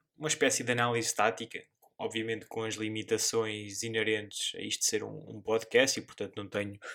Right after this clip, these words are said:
os recursos, hum, multimédia, digamos, para, para me ajudar na análise, ou até para ser mais fácil para vocês perceberem aquilo que eu quero transmitir,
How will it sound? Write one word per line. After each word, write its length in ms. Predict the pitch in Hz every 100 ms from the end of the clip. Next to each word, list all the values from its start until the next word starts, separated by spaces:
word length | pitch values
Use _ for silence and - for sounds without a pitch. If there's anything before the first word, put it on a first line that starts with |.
| - - - - -
os 200 | 107 -
recursos, 840 | - - 107 - 113 104 98 -
hum, 300 | 113 113 - - - - - - _ _
multimédia, 680 | 110 120 117 110 104 117 117
digamos, 600 | 104 101 104 110 - - -
para, 360 | 104 104 101
para 200 | 101 110
me 140 | 107 110
ajudar 280 | 101 107 107
na 140 | 113
análise, 420 | 110 117 127 113
ou 120 | 98 -
até 200 | - 117
para 120 | 117
ser 300 | - 113 104
mais 300 | 110 123 120
fácil 400 | - 123 117 110
para 160 | - 107
vocês 540 | 104 - 107 101 - - - - - - - _
perceberem 680 | - - 117 110 104 101 104 - - - - _
aquilo 380 | 98 - 117 107
que 80 | 107
eu 80 |
quero 320 | 101 107 104 -
transmitir, 680 | 120 120 135 123 131 143